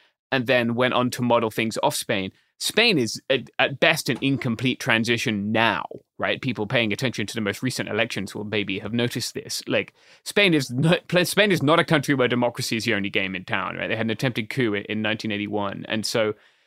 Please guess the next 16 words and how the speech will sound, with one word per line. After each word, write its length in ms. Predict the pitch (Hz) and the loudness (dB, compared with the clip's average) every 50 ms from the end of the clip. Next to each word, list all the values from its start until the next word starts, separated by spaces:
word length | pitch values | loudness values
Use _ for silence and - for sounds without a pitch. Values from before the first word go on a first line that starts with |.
| _ _ _ _ _ - | _ _ _ _ _ 0
like, 200 | 135 135 113 147 | 0 0 0 0
they're, 180 | 131 127 143 139 | 2 4 4 4
they're 160 | 135 127 135 | 4 2 2
kind 240 | 131 - 156 147 139 | 4 4 4 4 4
of 100 | 127 113 | 2 2
looking 360 | 131 135 135 - 139 123 117 | 0 0 0 0 -2 0 2
backwards 480 | - 127 127 117 - - 123 110 104 120 | 4 2 2 2 0 -2 -2 -2 -2 -2
off 120 | 107 104 | -4 -2
something 440 | - 123 110 101 - 107 101 101 101 - _ | -2 -4 -4 -2 -2 -4 -4 -4 -6 -8 _
because 300 | - 120 - 131 113 - | -6 -2 -2 -2 -2 -2
Spain 280 | - - 143 131 127 120 | 0 2 2 2 2 2
was 120 | 113 - | 0 0
satisfactorily 640 | - - 123 113 - 123 - - 123 95 - - 117 | 2 0 0 0 -2 -2 0 2 2 2 0 -2 -2
democratic 540 | 104 117 110 110 - 127 117 - - - - | -2 0 -2 0 0 0 0 0 -2 -6 -4
for 160 | - - 117 | -2 -2 0
them, 460 | 107 127 175 175 - - - 107 143 | 2 2 2 2 2 -2 -4 -6 -6